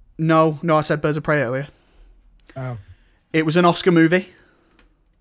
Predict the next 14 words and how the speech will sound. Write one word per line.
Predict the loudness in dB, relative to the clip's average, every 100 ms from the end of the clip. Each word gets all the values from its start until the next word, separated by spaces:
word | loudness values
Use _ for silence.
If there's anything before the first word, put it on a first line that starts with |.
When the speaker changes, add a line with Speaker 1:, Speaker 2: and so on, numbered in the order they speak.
| _ _ _ _ _ _ _ _ -6
Speaker 2:
Oh, | 0 2 2 2 0 -2
nineteen | -6 -6 -8
seventeen. | -8 -8 -10 -10 -4
Speaker 1:
Nineteen | 0 0 0 0 0 0
seventeen | 2 4 4 0 2 2 4 2 -2 -6 _ -20 -14 -2
made | 0 2
Speaker 2:
I | 0
Speaker 1:
fif-, | 2
Speaker 2:
watched | 0 0
that | -2 0
one. | 0 -2 -4
Speaker 1:
fifty-seven | -2 0 0 -4 -4 0 2 2 2 2 2
million | 2 2 2 0
pounds. | -4 -4 -4 -8 -10 -12